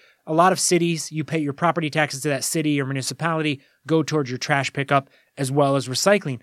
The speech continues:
Some of the smaller cities are having to pay extra to get sanitation companies to take recycling, to actually recycle it. And so some cities, because the cost has gotten so much extra to pay for cit-, for recycling,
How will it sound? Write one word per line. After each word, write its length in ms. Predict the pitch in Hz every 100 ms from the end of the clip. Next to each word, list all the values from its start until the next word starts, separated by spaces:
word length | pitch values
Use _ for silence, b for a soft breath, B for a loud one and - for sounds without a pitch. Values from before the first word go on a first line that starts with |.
| _ _ _ _ _ _
Some 360 | - - 226
of 60 | 262
the 60 | 233
smaller 340 | - 214 196
cities 600 | - 240 233 160 143 - _ _ _ _ _ -
are 100 | 170
having 380 | 165 180 180 165
to 80 |
pay 340 | 139 151 170 170
extra 600 | 190 226 - - 139 135 - _ _
to 120 | - 151
get 180 | 151
sanitation 640 | - 160 151 139 170 180 190
companies 680 | 151 135 131 131 131 123 - -
to 120 | 151
take 240 | 160 151
recycling, 720 | 131 - 170 165 143 135 131
to 100 | -
actually 280 | 165 - 147
recycle 500 | 131 - 147 135 104
it. 100 | - _ b b b b 185
And 100 | 180
so 120 | 180
some 260 | - 220
cities, 340 | 196 233 214 151
because 280 | 131 165 147
the 80 | 143
cost 400 | - 202 190 -
has 140 | 147
gotten 180 | 151 139
so 160 | - 165
much 240 | 156 - -
extra 420 | 208 - - 160 139 _ _ _
to 120 | - 139
pay 340 | - 175 185
for 260 | - 160 135
cit-, 480 | - 214 240 180
for 380 | - 160 147 135
recycling, 760 | 135 135 214 220 - 170 156